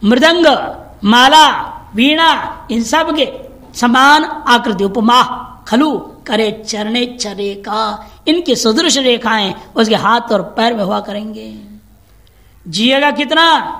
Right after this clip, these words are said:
सप्तति मितानि वर्षाणि करोति राज्यम,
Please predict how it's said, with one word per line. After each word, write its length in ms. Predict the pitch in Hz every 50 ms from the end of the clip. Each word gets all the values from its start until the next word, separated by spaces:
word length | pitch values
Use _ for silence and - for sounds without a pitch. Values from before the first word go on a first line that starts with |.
| - - -
सप्तति 640 | - - - 240 233 233 - - - 240 214 - 254
मितानि 540 | 208 208 208 208 269 240 240 240 240 240 220
वर्षाणि 540 | 196 214 233 226 208 220 240 240 240 233 233 226
करोति 480 | - 226 214 240 254 233 226 233 226
राज्यम, 760 | 208 240 247 254 247 - - - 240 240 233 233 240 240 240